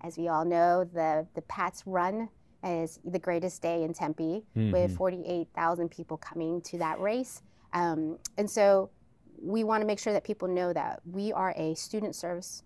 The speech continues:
Speaker 1: entity at A S U, and then the Pat Tillman Foundation is a nonprofit. We are a university partner, uh, with them, and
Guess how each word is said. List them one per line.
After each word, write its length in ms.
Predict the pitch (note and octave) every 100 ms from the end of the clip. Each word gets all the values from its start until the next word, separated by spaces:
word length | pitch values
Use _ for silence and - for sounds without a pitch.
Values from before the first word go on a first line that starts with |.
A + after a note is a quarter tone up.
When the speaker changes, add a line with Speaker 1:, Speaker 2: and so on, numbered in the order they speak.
| -
Speaker 1:
entity 520 | E3+ F3 G3+ A#3 B3 -
at 120 | B3
A 180 | B3 B3
S 140 | B3 -
U, 200 | B3 A#3
and 100 | F3
then 140 | F3 F3
the 80 | E3
Pat 240 | - -
Tillman 220 | - F#3+
Foundation 540 | E3+ E3+ D#3+ D3+ - C#3 -
is 120 | F3+
a 80 | E3+
nonprofit. 680 | E3+ D#3+ - E3 - - - -
We 160 | - A#3+
are 100 | A3
a 60 | G3
university 680 | F3+ F#3 G#3 F#3 F#3+ - D#3+ -
partner, 560 | - F4 F4+ F3 E3 A3+ - _ -
uh, 240 | F#3+ F3 E3
with 260 | E3 F#3+ D4 -
them, 280 | D3 E3+ F#3
and 240 | F3 F3